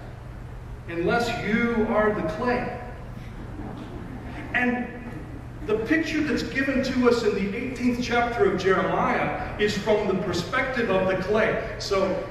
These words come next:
let's use our imaginations this morning. Can you get on the potter's wheel and imagine that you're a lump of clay?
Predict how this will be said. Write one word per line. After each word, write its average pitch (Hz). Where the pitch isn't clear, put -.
let's 208
use 240
our 220
imaginations 196
this -
morning. 175
Can 175
you 170
get 196
on 226
the 196
potter's 208
wheel 196
and 165
imagine 196
that 175
you're 208
a -
lump 190
of 180
clay? -